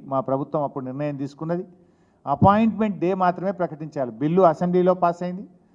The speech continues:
గవర్నర్ గారు ఆమోదం తెలిపారు. కేవలం అపాయింట్‌మెంట్ డే నిర్ణయించాలంతే. ఏ రోజు నుంచి అమలు చేయాలనే నిర్ణయం తీసుకోక ఈ ప్రభుత్వం ఎనిమిది నెలల నుంచి తాత్సారం చేస్తా ఉంది. So, ఆర్టీసీ ఉద్యోగులను ప్రభుత్వ ఉద్యోగులుగా గుర్తిస్తూ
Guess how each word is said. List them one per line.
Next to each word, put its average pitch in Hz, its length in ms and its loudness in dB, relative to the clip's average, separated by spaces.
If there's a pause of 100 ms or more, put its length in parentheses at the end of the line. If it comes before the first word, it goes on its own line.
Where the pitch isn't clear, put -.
(300)
గవర్నర్ 180 380 6
గారు 175 220 4
ఆమోదం 175 420 2
తెలిపారు. 180 500 0 (640)
కేవలం 220 360 2
అపాయింట్‌మెంట్ 196 920 0
డే 190 200 6
నిర్ణయించాలంతే. 170 840 -2
ఏ 165 200 2
రోజు 214 320 0
నుంచి 214 320 -2
అమలు 196 240 2
చేయాలనే 185 600 0
నిర్ణయం 190 460 -2
తీసుకోక 180 640 0 (460)
ఈ 160 100 4
ప్రభుత్వం 160 640 0 (180)
ఎనిమిది 170 420 2
నెలల 160 260 2
నుంచి 185 300 -4
తాత్సారం 156 500 0
చేస్తా 131 400 -6
ఉంది. 107 180 -10 (720)
So, 135 60 2
ఆర్టీసీ 196 580 4
ఉద్యోగులను 175 500 2
ప్రభుత్వ 202 440 2
ఉద్యోగులుగా 175 520 0
గుర్తిస్తూ 156 600 -4